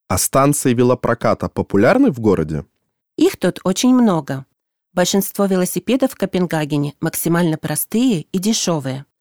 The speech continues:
Speaker 2: К сожалению, они часто ломаются. Но люди, вместо того, чтобы вывозить поломанные велосипеды на мусорную свалку, оставляют их где попало.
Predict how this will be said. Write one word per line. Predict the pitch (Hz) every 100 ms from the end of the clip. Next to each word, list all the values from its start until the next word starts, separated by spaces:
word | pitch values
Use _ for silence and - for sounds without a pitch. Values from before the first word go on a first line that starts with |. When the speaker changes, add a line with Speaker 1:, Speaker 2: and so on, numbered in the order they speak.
| _ _ _
Speaker 2:
К |
сожалению, | - 208 240 294 302 190 147 _
они | 170 214
часто | 277 202 175 -
ломаются. | 185 175 160 143 139 - 131 127 _ _ _ _
Но | 190
люди, | 202 285 269 160 -
вместо | 175 170 -
того, | 170 180 190
чтобы | 185 165 156
вывозить | 160 165 170 180 170
поломанные | - 165 170 165 156 156
велосипеды | 156 165 - 175 170 156
на | 156 165
мусорную | 170 - 156 156
свалку, | 147 - 226 277 - 147 - _ _
оставляют | 147 - 160 175 240 240 160
их | -
где | 151 165
попало. | 180 180 156 139 131